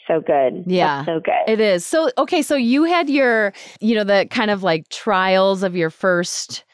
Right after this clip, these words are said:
Speaker 2: product line, the shirts, and then,
Speaker 1: Mm-hmm.
Speaker 2: then what? Like, what happened after that?
Speaker 1: I, then I started realizing how much I thought about So Worth Loving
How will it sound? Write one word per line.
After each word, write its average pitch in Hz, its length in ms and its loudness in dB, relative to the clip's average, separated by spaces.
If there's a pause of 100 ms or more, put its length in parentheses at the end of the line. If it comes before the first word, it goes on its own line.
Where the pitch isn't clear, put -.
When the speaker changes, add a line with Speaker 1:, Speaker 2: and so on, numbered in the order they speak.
(200)
Speaker 2:
product 151 640 -2
line, 156 480 -2
the 165 120 -4
shirts, 156 460 -2
and 208 280 0
then, 208 420 2
Speaker 1:
Mm-hmm. 220 60 -18 (340)
Speaker 2:
then 233 380 2
what? 135 240 -2 (100)
Like, 175 280 -2
what 180 180 -4
happened 175 540 -6 (140)
after 160 300 -6
that? 151 280 -6 (1000)
Speaker 1:
I, 208 180 -2 (140)
then 285 300 0
I 226 200 -4 (180)
started 196 520 0
realizing 180 540 0
how 208 440 -2
much 196 300 -2
I 180 80 -2
thought 175 240 -2
about - 340 -4
So 180 100 0
Worth 185 180 -4
Loving - 260 -2